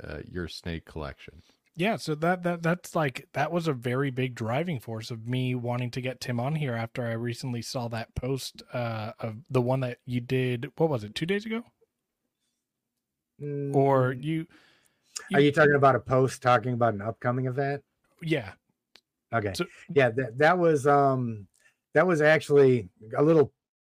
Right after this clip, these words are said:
Speaker 3: uh, premature. I, I talked with somebody who had invited me out to Indiana to do a presentation at a show in, uh, in January,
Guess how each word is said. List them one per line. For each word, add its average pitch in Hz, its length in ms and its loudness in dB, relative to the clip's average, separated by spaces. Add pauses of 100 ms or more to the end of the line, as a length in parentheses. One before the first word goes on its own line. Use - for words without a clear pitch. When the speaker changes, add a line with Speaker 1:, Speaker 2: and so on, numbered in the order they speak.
(480)
Speaker 3:
uh, 127 220 4
premature. 113 680 0 (420)
I, 123 120 4 (160)
I 107 140 -6 (120)
talked 160 380 2
with 131 160 0
somebody 120 360 0
who 117 100 -2
had 110 100 2
invited 113 520 0
me 113 140 -4
out 117 200 -4
to 117 60 -8
Indiana 123 680 -2
to 107 200 -4
do 117 140 0
a 110 60 0
presentation 117 640 -4
at 104 80 -6
a 95 60 -10
show 120 420 -4 (500)
in, 113 380 -4
uh, 95 460 -6 (220)
in 110 120 -8
January, 95 720 -2